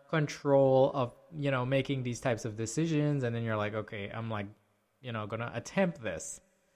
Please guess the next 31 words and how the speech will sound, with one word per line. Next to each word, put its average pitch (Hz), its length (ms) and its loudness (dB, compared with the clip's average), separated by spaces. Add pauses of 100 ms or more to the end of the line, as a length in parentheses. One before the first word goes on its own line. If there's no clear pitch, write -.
(160)
So 143 540 10 (640)
first 240 240 6
I 185 80 10
would 170 160 4
suggest, 123 500 4
you 160 80 0
know, 151 140 2
try 240 420 4
a 170 180 2
few 123 460 -6
eating 107 320 -4
windows 90 540 -8 (220)
and 180 140 -4
see 147 140 0
how 110 180 2
it 92 120 -12
goes. - 360 -16 (520)
And 156 280 4
then 190 340 6
maybe 202 360 6
you're 220 280 4
able 139 380 4
to 160 160 0
work 123 480 -2
your 127 100 -4
way 101 480 -4
up 147 220 -2
to 170 100 -6
omad, 180 540 2
but - 180 -10
remember, 156 460 4